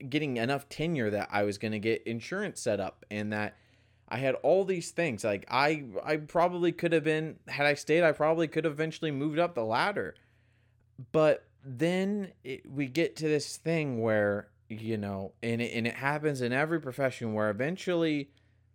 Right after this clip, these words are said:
your work self and your work ethic is gonna come up again. You know, your work self, your work ethic, and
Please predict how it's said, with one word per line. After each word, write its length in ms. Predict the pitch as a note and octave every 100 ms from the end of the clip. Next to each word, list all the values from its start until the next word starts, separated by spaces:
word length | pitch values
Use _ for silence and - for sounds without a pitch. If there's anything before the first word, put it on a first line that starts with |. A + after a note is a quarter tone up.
| _ _
your 220 | B2+ C3 C3+
work 360 | C#3 F3+ F#3
self 540 | - C#3 B2 G#2 - -
and 160 | A2+ A2+
your 100 | G#2+
work 320 | B2 E3+ E3
ethic 380 | B2+ A2+ G2+ G2+
is 140 | A2+
gonna 240 | A2 B2+ A#2+
come 500 | - C3+ C#3+ C3+ -
up 240 | B2+ C3 B2+
again. 320 | A2+ B2 A#2+
You 160 | B2 A#2
know, 60 |
your 160 | G#2+ A#2
work 160 | D#3 F3
self, 200 | F#3 C3+
your 80 |
work 220 | B2+ D3+ -
ethic, 380 | B2 - B2+ -
and 400 | G2+ A2 G#2+ G2+